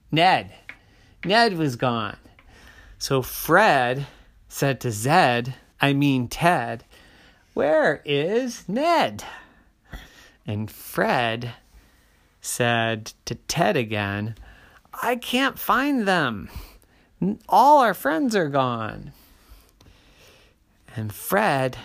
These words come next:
said to Ted, "Let's go find them."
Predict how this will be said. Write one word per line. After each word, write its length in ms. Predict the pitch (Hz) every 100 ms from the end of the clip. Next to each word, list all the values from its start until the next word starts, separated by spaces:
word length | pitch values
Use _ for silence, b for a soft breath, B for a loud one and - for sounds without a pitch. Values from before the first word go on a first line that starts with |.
| B B _
said 280 | - 127 -
to 80 | - -
Ted, 580 | - 139 120 101 101 98 _ b b b _
"Let's 340 | - 117 110 -
go 280 | 120 113
find 500 | 110 - 113 113 110
them." 460 | 107 104 98 92 -